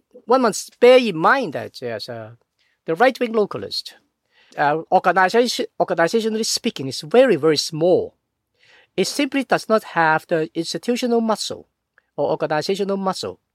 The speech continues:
to rally the hundreds of thousands of peoples by their own, on their own.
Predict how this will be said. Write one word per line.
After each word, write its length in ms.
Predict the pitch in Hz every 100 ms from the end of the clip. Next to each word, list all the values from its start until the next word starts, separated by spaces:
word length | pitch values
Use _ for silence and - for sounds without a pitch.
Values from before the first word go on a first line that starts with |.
| _ _ _ -
to 160 | 175
rally 840 | 160 196 214 196 190 185 185 185 -
the 120 | - -
hundreds 360 | 202 220 202
of 140 | 160 151
thousands 340 | 156 175 170
of 120 | 165
peoples 480 | - 147 104 87 - _ _ _ _ _ -
by 220 | 143 165 -
their 240 | - 151 147 -
own, 340 | 208 170 120 - _ _ _
on 140 | 139 143
their 140 | 151
own. 280 | 151 139